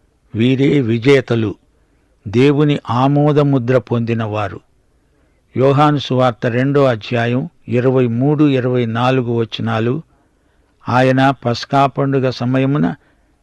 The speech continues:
యెరూషలేములో ఉండగా ఆ పండుగలో అనేకులు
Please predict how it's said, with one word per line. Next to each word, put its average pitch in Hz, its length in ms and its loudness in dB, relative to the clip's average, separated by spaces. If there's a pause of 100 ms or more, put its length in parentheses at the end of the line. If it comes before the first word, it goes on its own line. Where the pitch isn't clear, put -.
యెరూషలేములో 139 840 0
ఉండగా 123 480 -2 (680)
ఆ 120 140 -4
పండుగలో 139 600 0 (180)
అనేకులు 123 680 -2